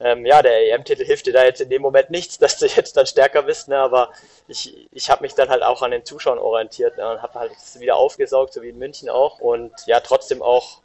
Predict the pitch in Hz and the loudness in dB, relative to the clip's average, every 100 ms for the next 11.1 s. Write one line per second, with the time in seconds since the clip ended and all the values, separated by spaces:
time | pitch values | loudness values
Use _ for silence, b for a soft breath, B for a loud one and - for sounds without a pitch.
0 | _ 127 143 127 123 - 139 135 127 131 | _ -6 -4 -2 -2 2 2 2 2 0
1 | - 131 - - 135 - 123 131 - 147 | -2 -10 -12 -18 -18 -6 -2 -2 -2 -18
2 | - 127 120 117 - 147 - 135 135 135 | -14 -10 -6 -6 -6 -14 -14 -4 0 0
3 | 135 123 120 117 - 131 127 - 135 131 | -2 0 0 0 -2 -2 -4 -4 -2 2
4 | 123 - 143 143 139 135 127 - 123 143 | 2 4 2 2 -4 -8 -6 -4 -4 -4
5 | 135 139 - 135 151 - - 117 117 - | -4 -6 -2 0 0 -2 -6 -4 -4 -2
6 | 135 127 123 131 - _ 127 127 127 120 | -2 0 0 -2 -8 _ -10 -2 -2 0
7 | 120 117 120 120 117 - 127 - 127 131 | -2 -2 -6 -18 -18 -2 -2 -2 -4 -4
8 | - 131 127 117 113 - 131 123 127 117 | -2 -2 -2 -8 -14 -8 -6 0 0 4
9 | 135 - - 135 127 - 117 131 - 135 | 2 2 -4 -2 -2 -2 -4 0 0 0
10 | - 127 127 120 - 120 - 113 113 117 | 0 0 0 -2 -6 -8 -4 -4 -4 -8